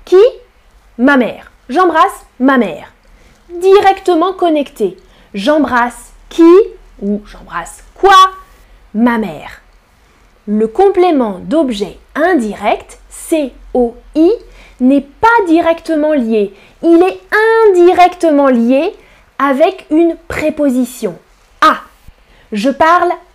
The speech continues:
à ma mère. Mhm. Ça répond à la question, je parle à qui ?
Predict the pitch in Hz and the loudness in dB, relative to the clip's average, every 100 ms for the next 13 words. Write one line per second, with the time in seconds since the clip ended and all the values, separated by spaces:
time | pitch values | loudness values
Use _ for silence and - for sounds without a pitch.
0 | - 330 359 349 - _ _ _ _ _ | -2 0 0 -2 -16 _ _ _ _ _
1 | _ _ _ 208 220 208 180 135 - - | _ _ _ -8 -6 -6 -8 -16 -20 -20
2 | _ _ 214 226 240 370 415 - - _ | _ _ -8 -2 -2 -2 -6 -20 -20 _
3 | - - 370 294 269 339 359 311 240 202 | -8 0 2 2 -4 -2 -2 -2 -6 -6
4 | 214 202 - 359 427 440 233 220 262 247 | -10 -10 -4 -2 -2 -6 -10 -6 -4 0
5 | 254 330 349 - _ - 370 381 381 - | 0 0 -4 -8 _ 2 4 4 -2 -18
6 | _ _ _ _ - 294 247 | _ _ _ _ -2 0 0